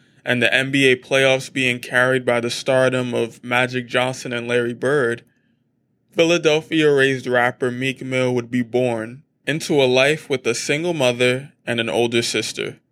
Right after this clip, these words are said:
He was surrounded by the hardships of living in poor financial conditions in the far from lavish parts of northern Philadelphia.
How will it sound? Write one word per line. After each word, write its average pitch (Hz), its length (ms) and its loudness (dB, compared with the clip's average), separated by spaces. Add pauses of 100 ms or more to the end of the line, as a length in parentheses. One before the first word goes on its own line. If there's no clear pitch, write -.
(840)
He 151 160 0
was 156 180 2
surrounded 143 680 0
by 135 160 2
the 120 160 0
hardships 127 760 0
of 120 180 -2
living 139 360 0
in 117 280 -2
poor 147 340 0
financial 156 680 0
conditions 117 760 -6 (480)
in 120 160 -4
the 110 80 2
far 117 680 2
from 117 260 -4
lavish 113 540 -2
parts 110 400 -2
of 107 80 -12
northern 110 420 -8
Philadelphia. 107 960 -4